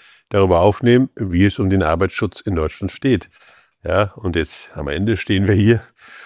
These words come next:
und haben eine Lektion selbst darüber gelernt, wie wichtig es ist, den Blickwinkel zu wechseln,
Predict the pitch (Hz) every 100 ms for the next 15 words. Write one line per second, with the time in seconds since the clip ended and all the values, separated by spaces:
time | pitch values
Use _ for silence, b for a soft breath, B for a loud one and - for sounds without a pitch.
0 | B B - 113 120 127 117 110 110 101
1 | - - 127 117 104 113 - 104 101 92
2 | 90 101 117 110 123 107 92 117 - 120
3 | 107 123 127 - - 82 101 131 117 80
4 | 82 - 85 85 - 123